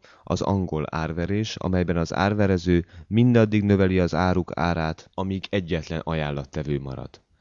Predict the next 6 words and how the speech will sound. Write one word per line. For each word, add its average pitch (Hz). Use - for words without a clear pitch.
Ennek 98
a 92
működésmódnak 90
az 90
a 85
tulajdonsága, 85